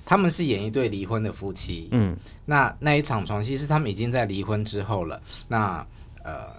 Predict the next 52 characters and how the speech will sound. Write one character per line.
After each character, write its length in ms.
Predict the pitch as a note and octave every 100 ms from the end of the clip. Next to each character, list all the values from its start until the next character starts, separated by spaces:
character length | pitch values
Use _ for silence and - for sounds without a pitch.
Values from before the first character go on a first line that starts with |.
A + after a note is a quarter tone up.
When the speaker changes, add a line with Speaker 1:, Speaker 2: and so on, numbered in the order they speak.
| -
Speaker 1:
又 120 | A#2
睡 240 | A2+ B2+ G#2+
在 200 | G#2+ -
一 100 | -
起。 260 | - - -
Speaker 2:
嗯。 280 | A#2+ A2 F2 E2
Speaker 1:
然 100 | C3
后 160 | C#3+ -
当 160 | D#3 E3+
然 80 | D3
没 180 | B2+
有 120 | C3+ B2
很， 240 | G#2 F2+ - - -
做 180 | D#3 B2+
得 140 | G#2
很 160 | F#2+ D#2+
激 240 | G#2+ G#2
烈， 160 | G#2+ F#2+
可 140 | A2+
是 240 | G#2+ C3+
导 240 | A2 A2 A#2
演 160 | A#2+
用 160 | C3 B2+
了 80 | G#2+
一 40 |
个 80 | G#2+
意 240 | - C#3+ G#2
象， 280 | - A#2
就 140 | A2+ A#2+
是 300 | A#2 A#2+ G#2 - - - -
洗 320 | - A2 G#2
衣 220 | B2+ D3
服、 480 | C#3+ - F2+ F#2 F#2 -
洗 240 | - - G#2+
衣 80 | C3
机 180 | C3 C3
那 120 | C3+
个 140 | B2+
咯 200 | B2 -
咯 80 | B2+
咯 260 | G#2+ B2 B2
咯 160 | G#2+
咯 80 | A#2+
的 120 | A#2+ G#2+ - -
声 80 | -
音。 400 | B2+ C#3+ D3 C#3+
Speaker 2:
哦。 360 | C#3+ C3+ B2+ A2
Speaker 1:
对， 240 | G#2+ F2+ - - -
然 160 | A#2+ A#2
后， 280 | C3+ C3 G#2+ - -
呃， 380 | G2 F#2+ F2 F2
有 500 | G#2+ F#2+ F#2 F2+